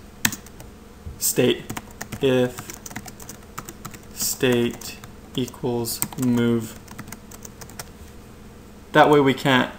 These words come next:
you know, refire our gun even when we're in the other state. So,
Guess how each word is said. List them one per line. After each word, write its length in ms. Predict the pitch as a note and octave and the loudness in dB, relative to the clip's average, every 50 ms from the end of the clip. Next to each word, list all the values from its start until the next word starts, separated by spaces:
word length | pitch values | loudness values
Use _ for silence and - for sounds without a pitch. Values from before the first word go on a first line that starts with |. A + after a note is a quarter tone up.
| - - - - - - - - | -16 -18 -18 -18 -18 -18 -14 -10
you 180 | - C3+ C3+ C3 | -4 0 2 4
know, 140 | B2 A#2+ A#2+ | 6 6 4
refire 720 | A#2 A#2 B2+ C3 B2+ B2 - C#3 B2+ B2 A#2+ A#2+ A#2 A#2 A#2 | 4 6 6 6 6 6 6 6 8 8 8 8 8 6 6
our 80 | A#2 A#2 | 4 4
gun 540 | A2 A#2 B2 A#2 A#2 A#2 A2+ A#2 A#2 - - - - | 4 4 4 4 4 4 2 2 0 -2 -6 -8 -4
even 260 | - B2+ B2 B2 A#2+ | -2 -2 0 0 0
when 200 | A#2+ A#2+ A#2 A#2+ | 0 0 0 -2
we're 100 | A#2+ A#2+ | -2 -2
in 120 | A#2+ A#2+ A#2+ | -2 -2 -2
the 120 | - - | -4 -4
other 200 | - - - - | -4 -4 -4 -6
state. 320 | - - - - G#1 - - - - - - - - - - - - - - - - - - - - - - - - - - - - - - - - - - - - - - - - - - - - - - - - - - - - - - - - - - - | -6 -6 -6 -4 -4 -6 -6 -10 -18 -18 -16 -16 -16 -16 -14 -16 -16 -16 -18 -16 -16 -16 -16 -16 -18 -20 -20 -14 -12 -12 -12 -12 -14 -18 -18 -20 -20 -20 -18 -12 -10 -8 -8 -6 -6 -8 -8 -6 -6 -8 -8 -8 -10 -14 -16 -18 -18 -18 -20 -20 -20 -18 -6 -2
So, 380 | - - - - - - - | 4 8 10 10 10 8 6